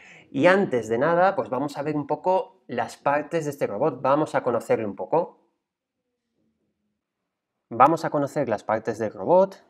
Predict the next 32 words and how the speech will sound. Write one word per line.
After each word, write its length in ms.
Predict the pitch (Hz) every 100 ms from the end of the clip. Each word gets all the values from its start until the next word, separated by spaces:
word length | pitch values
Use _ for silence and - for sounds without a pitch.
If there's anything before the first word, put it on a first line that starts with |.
| _
las 140 | -
partes 340 | - 101 202 101
de 120 | 120
Edison. 540 | 139 127 120 160 190 _ - - - _ _ _ _ -
Aquí 380 | - 147 160 151
en 80 |
la 80 | 113
imagen 400 | 113 147 151 165
estamos 300 | 160 110 113
viendo 260 | 113 117 95
la 100 | 87
parte 240 | 92 98
superior 640 | - 110 135 185 208 285 - -
y 60 |
estamos 300 | 120 147 139
viendo 240 | 143 151 156
la 240 | 117 110
parte 260 | 123 120 104
inferior 420 | 98 92 87 90
de 80 | 95
nuestro 280 | 92 -
robot. 340 | - - - _ _ - - -
En 100 | 120
la 80 | 101
parte 240 | 110 120
superior 380 | - 147 139 156
es 40 | 135
donde 160 | 117
se 160 | 107 107
concentran 600 | 95 95 120 120 - 151
la 100 | 101
mayoría 640 | 98 95 98 120 127 160